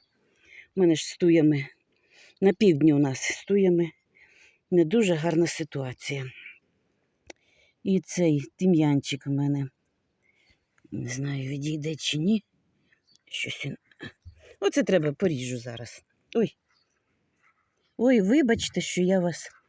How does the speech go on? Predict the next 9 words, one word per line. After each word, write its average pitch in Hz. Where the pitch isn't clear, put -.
зрушила 208
з 156
місця. 165
Ой, 294
вибачте, 330
будь 196
ласка. 165
<laughs> -
Ой. 185